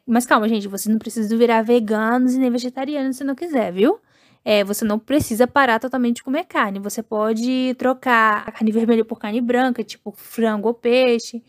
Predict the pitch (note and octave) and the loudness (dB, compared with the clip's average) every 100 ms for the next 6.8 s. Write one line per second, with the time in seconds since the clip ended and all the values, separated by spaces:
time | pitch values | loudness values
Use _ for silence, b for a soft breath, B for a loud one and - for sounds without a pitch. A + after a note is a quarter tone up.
0 | b A#3+ B3+ A#3 A#3+ A#3 G#3+ G#3 A3 - | b 0 2 2 0 0 -4 -4 -4 -2
1 | B3+ C4+ B3 A#3 - A#3+ A#3 A3+ A3+ A#3+ | 0 2 0 -2 -4 2 2 2 -2 2
2 | A3+ B3 C4 A#3+ A#3+ A#3 A#3 B3 B3+ D4 | 2 2 0 -4 -2 0 0 0 0 -4
3 | B3+ B3 C4 C4+ B3 C4 C#4+ D4+ A#3+ A#3 | -6 -4 -4 -4 -4 -6 -4 -4 -4 -6
4 | G3+ G3 - G#3 G3+ A3 - B3 A3+ B3 | -10 -12 -4 -4 -2 -4 2 4 4 2
5 | - C4 B3 B3 B3 G#3 G#3 G#3 G#3 A3+ | -4 0 2 0 -4 -10 -8 -4 -2 0
6 | G#3+ B3+ C4 B3 A#3+ A#3 - | 0 2 2 2 2 0 -6